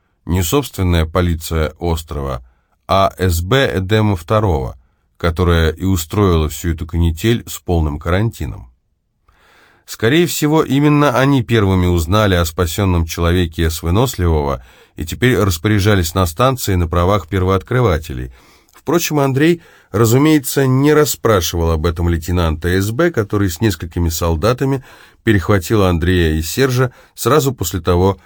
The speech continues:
как закончил свои дела таможенник. А вот у лейтенанта к ним вопросы были и немало. Он долго расспрашивал Андрея, как тот оказался вблизи острова,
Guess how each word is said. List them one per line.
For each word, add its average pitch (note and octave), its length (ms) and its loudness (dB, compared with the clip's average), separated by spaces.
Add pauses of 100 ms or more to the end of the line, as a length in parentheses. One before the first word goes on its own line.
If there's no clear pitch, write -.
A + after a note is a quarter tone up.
(140)
как F#2 200 -2
закончил F2+ 720 0
свои D#2 480 -2
дела D#2 340 -2
таможенник. C2+ 840 -6 (1400)
А F2+ 120 2
вот D3 340 2
у A#2+ 100 2
лейтенанта B2 840 2
к - 120 -12
ним C3+ 240 4
вопросы G#2+ 600 2
были A2+ 560 2
и B2 500 0
немало. G2 720 2 (220)
Он G2+ 360 2
долго D3+ 360 4
расспрашивал B2 680 0
Андрея, G#2+ 640 2
как C3 340 -2
тот A#2 220 -2
оказался G#2+ 600 2
вблизи E2+ 440 -2
острова, G2+ 720 0